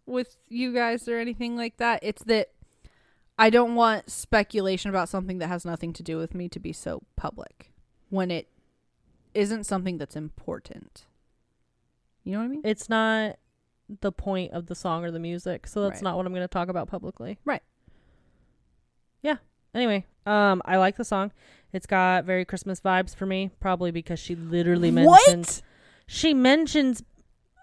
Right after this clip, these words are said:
Speaker 2: uh, peppermint candy, like, Christmas.
Speaker 1: To me, that what it doesn't feel Christmassy at all.
Speaker 2: It feels very 'tis the damn season.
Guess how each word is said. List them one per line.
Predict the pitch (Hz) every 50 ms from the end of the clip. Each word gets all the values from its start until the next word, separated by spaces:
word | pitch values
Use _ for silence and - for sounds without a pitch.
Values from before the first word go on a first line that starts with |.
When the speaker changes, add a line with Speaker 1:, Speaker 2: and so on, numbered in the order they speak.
| _ - -
Speaker 2:
uh, | - - - _ - -
peppermint | - 233 240 214 247 240 240 240 220
candy, | - 233 233 226 202
like, | 202 190
Christmas. | - - 202 - - 160 - - - - - _ _ _ _ _ _ _ _ _ _ _ _ _ _ _ _ _ _ _ _ _ -
Speaker 1:
To | - 359 381 311
me, | 311 302 311 330 370 392 349 294
that | 311 285 269 262 240 202 -
what | 269 269 262 262 254 254 262 254 -
it | 269 262 262 262
doesn't | - 262 254 254 247 262 262 254 220 - _ _ - 247 233
feel | - - - 285 254 233 226
Christmassy | 226 - - 247 247 - 277 262 247 - - 226 208 196
at | 185 -
all. | - - 170 175 196 208 180 - - - - 226 - _ _ _ _ _ _ _ _ _ _ - - - _ _ -
Speaker 2:
It | - 214 202 -
feels | - 240 220 220 226
very | 208 220 220 220 220 214 214 220 226 220 220 214 214 214 208 202 - - - _ _ _ _ _ _ _
'tis | - 226 226 208
the | 220
damn | 208 220 208 196
season. | - 196 196 190 190 170 165